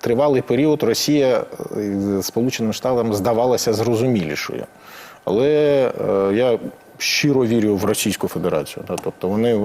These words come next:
е, чому, е, наразі, е, немає ось цих, е, якихось проривів? Да? Чому Дональд Трамп говорить про те, що ми тут просунулися і там, і все, і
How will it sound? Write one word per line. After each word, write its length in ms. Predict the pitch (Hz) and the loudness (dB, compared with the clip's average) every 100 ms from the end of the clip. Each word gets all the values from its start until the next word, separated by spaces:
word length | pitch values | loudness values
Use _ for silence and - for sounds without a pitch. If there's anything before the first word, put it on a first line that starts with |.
| 98 101 98 | -2 -2 -2
е, 40 | |
чому, 460 | 92 120 135 123 - 98 | -2 -2 0 0 -2 -4
е, 40 | |
наразі, 480 | 95 107 120 107 101 | -2 0 0 0 0
е, 300 | 92 87 90 87 85 | 0 -2 -4 -4 -6
немає 340 | 95 104 110 95 | -4 -2 0 0
ось 240 | 92 - | -2 -4
цих, 420 | - 104 - - | -4 -6 -6 -6
е, 320 | 90 82 82 | -2 -2 -2
якихось 440 | 90 95 - 101 92 | -4 -4 -4 -4 -2
проривів? 540 | 110 110 90 69 67 | 0 2 0 -2 -4
Да? 140 | 90 92 | -4 -4
Чому 340 | - 104 98 - - - - - | -4 -4 -4 -8 -18 -18 -20 -4
Дональд 320 | 104 98 98 | -2 0 0
Трамп 300 | - 107 95 | 0 0 0
говорить 420 | 90 107 104 92 | 0 0 2 0
про 120 | - 98 | -4 -4
те, 140 | 104 | -4
що 180 | - 98 | -2 -2
ми 120 | 110 | -2
тут 140 | 107 | -2
просунулися 880 | - 117 - 127 131 107 107 98 - | -2 -4 -2 0 2 2 0 -2 -2
і 100 | 95 | -4
там, 380 | 95 120 113 95 | -2 -2 -2 -4
і 20 | |
все, 280 | 92 - 110 | -6 -2 0
і 240 | 95 92 | 0 -2